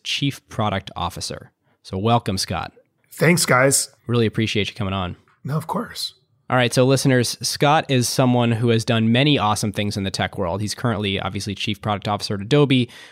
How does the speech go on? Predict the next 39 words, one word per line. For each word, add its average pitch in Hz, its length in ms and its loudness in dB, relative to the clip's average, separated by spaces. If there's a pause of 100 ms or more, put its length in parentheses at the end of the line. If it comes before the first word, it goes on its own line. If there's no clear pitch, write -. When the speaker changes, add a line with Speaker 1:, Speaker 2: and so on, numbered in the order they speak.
Speaker 1:
which - 180 -6
acquired 92 360 -4
Behance. 107 560 -4 (340)
However, 135 800 0 (100)
unlike 131 360 2
what 127 140 2
you 120 80 0
might 104 180 0
imagine, 110 440 0
his 104 180 -4
path 113 380 -2
from 120 220 -2
founding 135 500 0
Behance 104 460 -2
to - 80 -10
the 101 120 -2
acquisition 117 520 0
by 107 140 2
Adobe, 104 540 -2 (320)
uh, 101 340 -2
was 120 200 0
not 127 300 2
a 127 40 4
straight 113 380 0
line, 101 360 -4 (260)
which 214 200 -2
we 135 80 6
will 113 80 4
get 117 140 0
into, 117 380 2
and - 160 -8
especially 110 440 0
to 104 180 0
the 101 100 -4
position 107 400 -2
that 98 80 -2
he's 101 120 -2
in 101 120 -2
today. 95 440 -4